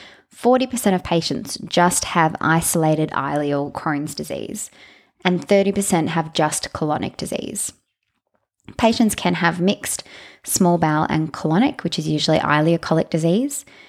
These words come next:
Five to ten percent will have proximal small bowel disease. This is relatively rare. And thirty to fifty percent of patients with Crohn's disease will have some perianal disease as well.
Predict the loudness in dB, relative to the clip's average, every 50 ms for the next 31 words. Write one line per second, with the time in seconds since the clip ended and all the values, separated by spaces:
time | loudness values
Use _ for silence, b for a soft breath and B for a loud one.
0 | b b b b b b b b -6 -2 2 2 4 4 2 0 -2 -2 0 0
1 | 0 0 0 0 0 0 0 2 0 -2 -2 -4 -4 -6 -6 -4 0 0 0 0
2 | 0 0 2 4 4 6 4 4 2 2 2 2 2 4 2 2 2 2 0 0
3 | 0 2 2 2 2 0 -2 -6 -6 -6 -6 -4 -4 -4 -2 -2 -2 -2 -2 -2
4 | -4 -6 -4 -4 -2 -2 -2 -2 -2 -2 0 -2 -2 -4 -6 _ _ _ _ _
5 | _ _ _ _ _ _ _ _ _ _ _ 2 2 4 4 4 4 4 4 4
6 | 4 2 2 2 0 0 0 0 0 0 0 0 2 0 0 0 0 0 0 0
7 | 0 -2 -2 -2 -2 -4 -6 -2 0 2 2 2 2 2 2 2 4 4 2 2
8 | 2 0 -2 B B B B B B B B 0 0 2 0 -2 -2 -4 -2 0
9 | 2 2 4 4 2 0 -2 B B B B B B B _ -8 -6 -6 -6 -2
10 | 0 2 2 4 2 2 0 0 0 0 0 0 0 -2 -2 -2 0 0 0 0
11 | 0 0 -2 -2 -2 -2 0 0 0 0 -2 -4